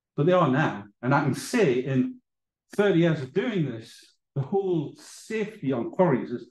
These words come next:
improved massively, uh, from what it was. You know, get, in the early days, I'd get, I would say, "This needs some major work on it." And they'd go, "Oh, we're gonna close the site in six months.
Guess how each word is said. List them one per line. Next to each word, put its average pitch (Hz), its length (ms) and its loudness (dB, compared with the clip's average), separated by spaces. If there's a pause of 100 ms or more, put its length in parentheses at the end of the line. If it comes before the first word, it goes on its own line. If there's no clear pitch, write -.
(500)
improved 165 720 6
massively, 156 920 0 (1160)
uh, 120 160 0 (220)
from 127 220 4
what 127 140 4
it 113 100 -2
was. 120 480 0 (1200)
You 139 80 2
know, 120 260 2
get, 156 180 4 (220)
in 143 160 2
the 151 180 4
early 196 160 0
days, 120 280 -8
I'd 120 240 -10
get, 127 140 -2 (420)
I 123 80 -2
would 127 160 -4
say, 123 600 2
"This 143 240 0
needs 127 220 0
some 120 140 0
major 120 300 0
work 156 260 4
on 107 140 0
it." 110 80 -6
And 117 120 -6
they'd - 100 -2
go, - 280 -6
"Oh, 175 340 4
we're 147 80 4
gonna 156 220 4
close 165 200 2
the 135 80 -6
site 143 220 -2
in 131 60 -6
six 131 240 -6
months. 113 260 -4